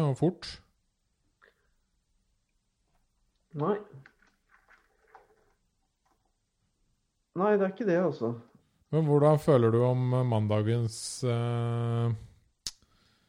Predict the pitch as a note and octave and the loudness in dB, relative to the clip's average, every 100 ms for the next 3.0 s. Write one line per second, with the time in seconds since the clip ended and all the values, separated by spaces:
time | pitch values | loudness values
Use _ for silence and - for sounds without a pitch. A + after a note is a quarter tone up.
0 | _ _ - B2 A#2 A2 A2+ A2 G#2 - | _ _ -10 -2 -2 2 2 2 0 -6
1 | - B2 A2+ A#2+ A#2+ A2 B2+ C3 C3 C#3 | -4 -2 0 2 0 0 0 0 2 2
2 | F3+ D#3+ D3+ C#3 C3+ - C#3+ D3 G3+ | 2 0 0 0 0 2 2 4 2